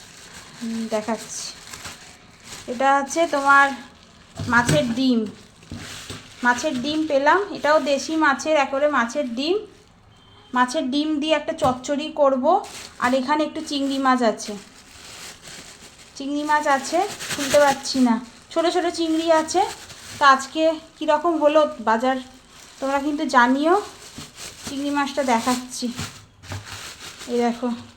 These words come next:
চিংড়ি মাছ, চিংড়ি মাছ আছে। তাহলে আজকে এই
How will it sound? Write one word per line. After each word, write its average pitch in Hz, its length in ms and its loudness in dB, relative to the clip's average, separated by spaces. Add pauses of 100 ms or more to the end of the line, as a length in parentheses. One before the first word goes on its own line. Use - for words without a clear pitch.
(180)
চিংড়ি 240 400 0
মাছ, 220 180 -4 (1080)
চিংড়ি 262 360 2
মাছ 254 140 0 (120)
আছে। 233 220 -6 (1600)
তাহলে 285 320 2 (440)
আজকে 247 260 -6 (120)
এই 302 60 -2